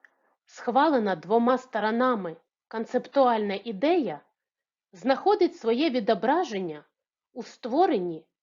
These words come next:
та виробництві зразків, макетів, текстів, ескізів, сценаріїв,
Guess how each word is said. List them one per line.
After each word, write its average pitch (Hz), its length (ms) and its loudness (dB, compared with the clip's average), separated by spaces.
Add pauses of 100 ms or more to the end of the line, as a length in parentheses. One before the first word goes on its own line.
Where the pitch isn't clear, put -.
(160)
та 240 100 -2
виробництві 240 840 2
зразків, 226 720 -8 (100)
макетів, 202 760 -8 (360)
текстів, 220 680 -6 (100)
ескізів, 233 680 -8 (100)
сценаріїв, 208 960 -4